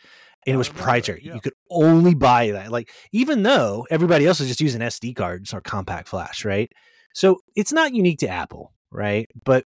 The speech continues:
Speaker 1: the idea is that if your brand is big enough, um, they want standards if you're gonna play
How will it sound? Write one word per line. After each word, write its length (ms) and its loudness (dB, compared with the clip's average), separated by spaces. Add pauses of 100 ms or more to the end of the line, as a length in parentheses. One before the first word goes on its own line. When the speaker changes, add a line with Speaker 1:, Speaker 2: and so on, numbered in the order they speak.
(240)
Speaker 1:
the 240 0
idea 380 2
is 180 0
that 200 -2
if 140 -8
your 100 -2
brand 280 -4
is 100 -6
big 160 -2
enough, 280 -12 (360)
um, 340 -8
they 120 -2
want 240 -6
standards 420 -8
if 80 -14
you're 80 -12
gonna 220 -8
play 520 -6